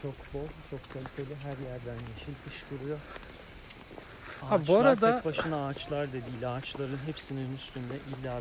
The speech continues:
Speaker 1: bir sarmaşık, başka bir bitki.
Speaker 2: Evet.
Speaker 1: Çam ağaçlarının dibinde illa başka ağaçlar bitmiş. Dolayısıyla
Speaker 2: Ağaç üstüne ağaç, ağaç üstüne ağaç gibi. Çok çok güzel şey, manzaralarla karşılaşıyorsunuz. Bu arada sen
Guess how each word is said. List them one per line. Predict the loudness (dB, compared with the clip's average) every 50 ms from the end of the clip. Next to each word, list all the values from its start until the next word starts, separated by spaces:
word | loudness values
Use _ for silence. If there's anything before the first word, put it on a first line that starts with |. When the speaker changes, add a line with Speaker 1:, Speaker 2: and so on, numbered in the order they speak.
| -4
Speaker 1:
bir | -6 -8 -6 -6
sarmaşık, | -4 -4 -4 -4 -4 -6 -6 -8 -8 -8 -6 -6
başka | -6 -6 -6 -6 -6 -6
bir | -6 -6 -8 -8 -8 -10
bitki. | -10 -12 -10 -10 -8 -8 -8 -10 -12 -14 -14 -10 -2 2
Speaker 2:
Evet. | 4 6 6 6
Speaker 1:
Çam | 4 2
ağaçlarının | 0 -2 -4 -6 -6 -4 -4 -4 -4 -4 -4 -4
dibinde | -4 -4 -4 -6 -6 -6 -6 -8 -8 -8
illa | -6 -4 -4 -4 -4
başka | -4 -4 -6 -6 -6 -8 -8 -6 -6
ağaçlar | -6 -6 -6 -6 -6 -8 -8 -8 -6 -6 -6 -6
bitmiş. | -6 -8 -8 -8 -8 -8 -8 -8 -8 -8 -10 -10 -12 -12 -12 -12 -12 -12 -10 -12 -12 -12 -10 -10
Dolayısıyla | -8 -6 -6 -6 -6 -8 -8 -8 -6 -6 -6 -6 -8 -8 -10 -12 -2 2
Speaker 2:
Ağaç | 6 8 8 8 6
üstüne | 4 4 8 12 12
ağaç, | 12 12 12 10 10
ağaç | 8 8 8 8 6
üstüne | 2 2 2 2
ağaç | 4 4 6 6 6 4 4 0 0
gibi. | 2 4 4 4 4 2 0 2 2
Çok | 2 2 2 2
çok | 2 2 2 2
güzel | 2 8 10 10 10 10 8 6
şey, | 8 8 8 8
manzaralarla | 8 8 10 10 10 10 10 10 10 10 10 10 8
karşılaşıyorsunuz. | 8 6 4 4 4 2 0 2 2 2 2 4 4 4 4 4 2 -2 -6 -6 -6 -6 -6 -6 -6 -6 -8 -8 -4 10 12
Bu | 12
arada | 12 12 12 12
sen | 12 12 12 12 12